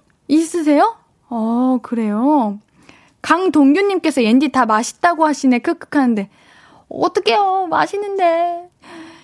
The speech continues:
옌디는, 응? 이제 명절에는 그, 아까도 말씀드렸지만 다이어트를 잠시 멈출 거예요. 여러분들께서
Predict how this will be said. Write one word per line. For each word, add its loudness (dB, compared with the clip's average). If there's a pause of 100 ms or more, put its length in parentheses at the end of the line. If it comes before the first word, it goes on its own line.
(160)
옌디는, 0 (1000)
응? 0 (560)
이제 -6
명절에는 0 (600)
그, -4
아까도 -6
말씀드렸지만 -4
다이어트를 -4
잠시 -8
멈출 -4
거예요. -6 (340)
여러분들께서 -2